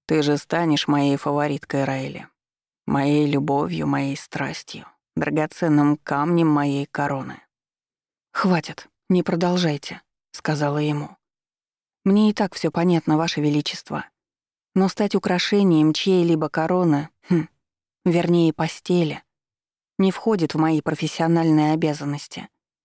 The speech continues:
и не соответствует моим жизненным ценностям. Так что красивые фразы приберегите для будущих фавориток. Сейчас мне нужно вернуться к вашему сыну.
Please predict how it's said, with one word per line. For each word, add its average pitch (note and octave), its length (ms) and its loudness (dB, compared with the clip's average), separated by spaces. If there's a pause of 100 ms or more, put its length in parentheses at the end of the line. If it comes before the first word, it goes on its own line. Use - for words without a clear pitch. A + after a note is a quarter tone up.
(380)
и G3+ 60 0
не G3+ 140 4
соответствует F3 760 0
моим E3 320 4
жизненным D#3+ 520 2
ценностям. D3 720 -4 (920)
Так F#3 220 -2
что D#3 300 0
красивые E3 520 -2
фразы D#3 600 -2 (180)
приберегите F#3 640 0
для D3+ 240 2
будущих D#3 480 0
фавориток. D3+ 640 -4 (680)
Сейчас - 420 -2
мне F#3 160 4
нужно F3 260 2
вернуться F3 460 0
к - 60 -8
вашему D#3 380 0
сыну. C#3+ 360 -6